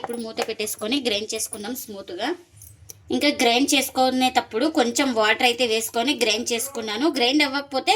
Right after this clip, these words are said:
వాటర్ అయితే వేసుకొని గ్రైండ్ చేసుకోవాలి స్మూత్‌గా. గ్రైండ్ చేసుకున్న దాన్ని ఒక బౌల్లోకి అయితే తీసుకున్నాను. ఇంకా ఇప్పుడు ఇందులోకి రుచికి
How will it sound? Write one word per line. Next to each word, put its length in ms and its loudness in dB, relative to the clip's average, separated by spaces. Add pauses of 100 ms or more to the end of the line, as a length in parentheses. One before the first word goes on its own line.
(140)
వాటర్ 280 6
అయితే 220 -4
వేసుకొని 440 -2
గ్రైండ్ 280 -2
చేసుకోవాలి 500 -6
స్మూత్‌గా. 440 -4 (840)
గ్రైండ్ 300 0
చేసుకున్న 320 -4 (100)
దాన్ని 200 0 (100)
ఒక 180 -8
బౌల్లోకి 400 2
అయితే 220 -8
తీసుకున్నాను. 580 -8 (2000)
ఇంకా 200 -4
ఇప్పుడు 240 -4
ఇందులోకి 440 -2 (140)
రుచికి 260 -6